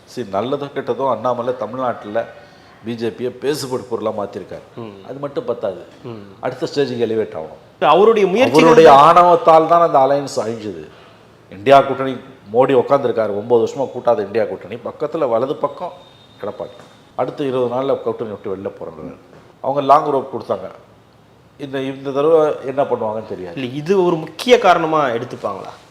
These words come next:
Speaker 1: எது?
Speaker 2: இந்த கூட்டணி உடைஞ்சது தான் முக்கிய காரணமா அண்ணாமலை அவர்களை மாற்றுவதற்கு?
Speaker 1: அது மட்டுமல்ல, இது நல்ல கேள்வி. அது மட்டுமல்ல, அது தண்டனை கொடுக்குற மாதிரி. இப்ப ஃபியூச்சரை காப்பாத்தணும்னா பழசெல்லாம் பத்தி பேச வேணாம். ஏடிஎம்கே அலையன்ஸ் வேணும்னு அவங்க விரும்புறாங்க.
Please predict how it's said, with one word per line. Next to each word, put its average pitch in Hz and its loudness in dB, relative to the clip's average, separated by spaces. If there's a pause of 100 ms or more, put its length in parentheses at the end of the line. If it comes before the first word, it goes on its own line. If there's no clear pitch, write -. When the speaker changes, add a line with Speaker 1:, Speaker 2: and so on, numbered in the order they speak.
(120)
Speaker 1:
எது? 113 -4 (320)
Speaker 2:
இந்த 127 -6 (140)
கூட்டணி 165 -2
உடைஞ்சது 151 0 (120)
தான் 160 0
முக்கிய 147 -4 (120)
காரணமா 131 -2
அண்ணாமலை 131 -2
அவர்களை 117 -4
மாற்றுவதற்கு? 120 0
Speaker 1:
அது 185 2 (100)
மட்டுமல்ல, 170 2 (920)
இது 123 -6
நல்ல 151 2 (120)
கேள்வி. 101 0 (200)
அது 135 -2
மட்டுமல்ல, 139 0
அது 135 -2 (120)
தண்டனை 170 2
கொடுக்குற 101 -2
மாதிரி. 80 -10
இப்ப - -10
ஃபியூச்சரை 185 -2 (100)
காப்பாத்தணும்னா 131 0
பழசெல்லாம் 147 2
பத்தி 127 -8
பேச 113 -2 (100)
வேணாம். 82 -12 (440)
ஏடிஎம்கே 180 0
அலையன்ஸ் 151 -4 (120)
வேணும்னு 165 -2
அவங்க 151 -2
விரும்புறாங்க. 156 2